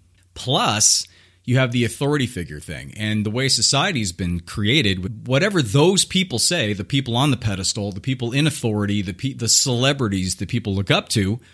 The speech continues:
have a way higher level of acceptance than, you know, Bob down the street mowing his lawn. And so if they say it, then it cuts out, then it's like an automatic recommendation for something. So instead of going to Amazon and reading through fifteen or twenty reviews,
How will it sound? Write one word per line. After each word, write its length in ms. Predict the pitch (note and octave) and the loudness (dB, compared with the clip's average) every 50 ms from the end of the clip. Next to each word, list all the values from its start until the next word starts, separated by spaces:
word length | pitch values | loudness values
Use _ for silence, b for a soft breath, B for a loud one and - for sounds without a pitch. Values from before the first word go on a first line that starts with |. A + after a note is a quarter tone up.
| b b b b | b b b b
have 200 | - C#3 B2 B2+ | -4 -2 0 0
a 100 | B2 B2 | 0 0
way 540 | A#2 A2+ G#2+ A2+ C#3+ F3+ G#3+ A3 A3 G#3+ | -2 -4 -4 -2 -2 0 2 2 0 0
higher 640 | F#3+ D#3 - - - - D3+ D3+ D#3 D#3+ D#3 D3+ C#3 | -2 -4 -6 -8 -6 -2 -2 -2 0 0 -2 -2 -2
level 420 | A2 G#2 A2 B2 C3 A#2+ A#2 G#2+ G#2 | -2 0 2 2 2 2 0 -2 -2
of 80 | F#2 | -2
acceptance 800 | F#2 F2+ - - - C3+ C3 C3 - F#2+ E2+ E2 - - - b b b b b b | -2 0 2 2 2 2 0 0 0 -2 -2 0 0 0 -2 b b b b b b
than, 460 | - A2 A#2+ A#2+ A2+ A2+ A2+ A2+ A2+ G#2+ | -4 0 2 4 4 4 4 2 0 -2
you 120 | - C3 A2+ | -6 -6 -6
know, 60 | G#2 | -6
Bob 420 | F#2 F2 G#2+ A#2 A#2+ A#2+ A#2 G#2+ | -4 -2 0 2 2 2 2 2
down 240 | G#2 A2 G#2+ G#2 F#2+ | 2 2 2 2 2
the 60 | F2+ | 2
street 320 | E2 - - B2 A#2 G#2 F#2 | 0 0 2 2 0 2 2
mowing 260 | F#2+ F#2 F#2 F2+ E2+ | 2 2 2 0 0
his 160 | D2+ D2 D2 | -2 -4 -6
lawn. 460 | F#2 F#2+ G2+ G2 F#2 D#2 - - - _ _ _ _ | -4 -2 -2 -2 -2 -4 -6 -12 -18 _ _ _ _
And 140 | - A#2+ B2 | -6 -2 0
so 160 | - D3+ C#3+ | 2 2 2
if 120 | B2 G2+ G2+ | 0 0 0
they 280 | G#2 B2 D3 A3+ C#4 | 0 0 0 0 2
say 360 | C#4 - - - A2 F2 D#2 D2+ | 2 2 4 4 2 0 -2 -4
it, 280 | D2+ F#2 F#2+ - - _ _ _ _ _ _ _ _ - | -6 -6 -8 -8 -12 _ _ _ _ _ _ _ _ -2
then 180 | D3+ F3 F3+ | 0 0 0
it 120 | D#3+ - - | 0 -4 -2
cuts 240 | - G3 F#3 - | -4 -2 0 2
out, 180 | G#3 F3+ E3 - | 2 2 0 0
then 280 | - C3 B2 D#3 E3+ E3+ | -4 -2 0 0 2 2
it's 160 | D#3 D3 - | 0 0 0
like 160 | D#3+ D#3 D3 | -2 0 0
an 100 | - C3+ | 0 0
automatic 840 | B2 - C#3 D3 F#3 G#3+ F#3+ D#3 C#3 C3 B2+ B2+ B2+ B2+ B2 - - - | 0 2 2 2 2 2 2 2 2 0 0 2 0 0 -2 -4 -10 -10
recommendation 1080 | G#2+ G#2 A#2+ C#3+ C#3 - C#3+ C3 B2+ A#2 G#2 A2 G#2 G#2 G2+ - - F#2 E2+ E2+ D#2+ _ _ | -2 0 0 2 2 4 4 6 4 4 4 4 4 4 4 2 0 0 -2 -4 -6 _ _
for 120 | - A2 | -2 0
something. 420 | G#2 - B2+ A#2 G#2 - E2+ D#2 D2+ B B B B B B | 4 4 4 4 4 0 -4 -8 -8 B B B B B B
So 140 | - C3 | -2 0
instead 260 | B2+ B2 - - F#3+ E3 | 0 2 2 2 0 0
of 60 | D3 | 2
going 200 | D#3 D3 C#3+ C3 | 2 2 2 2
to 60 | B2+ | 4
Amazon 680 | B2 B2+ C#3 D3 C#3 A#2+ A2 A2+ A2 G#2+ G#2+ G#2+ A2 - | 2 2 4 4 2 4 4 4 4 4 4 2 2 0
and 340 | - A2 G#2+ G#2+ A2 G#2 | 0 0 2 2 0 0
reading 260 | A2 B2 B2+ B2 A#2 A2+ | 0 0 2 2 2 0
through 320 | - - B2 A#2 A#2 G#2+ | 0 0 0 2 2 0
fifteen 480 | - - B2+ A#2 - - C3+ A#2+ A2 G2+ | 2 0 0 0 0 0 2 2 2 2
or 60 | F#2+ | -2
twenty 360 | F#2 - B2+ B2 A#2+ A2 G2+ | -2 0 2 4 4 4 2
reviews, 640 | F2 F#2 F#2 F#2 F#2 G#2+ D#3+ F3 C#3 B2+ B2 A#2+ | 0 0 -2 0 2 4 4 6 6 6 4 2